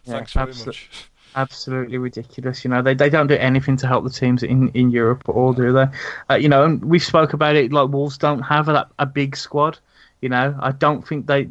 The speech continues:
Speaker 1: they rotated that many players in this anyway. I think, um,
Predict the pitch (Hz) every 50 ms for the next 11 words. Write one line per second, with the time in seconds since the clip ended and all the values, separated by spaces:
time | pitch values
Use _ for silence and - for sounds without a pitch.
0 | - _ - 143 131 139 139 139 139 139 - 143 143 143 135 - 143 135 139 -
1 | 135 - 139 139 131 135 131 135 - 135 131 131 131 131 - 131 127 131 127 -
2 | - 135 135 135 135 139 143 135 135 135 - 139 131 131 135 - 127 127 123 123
3 | 120 120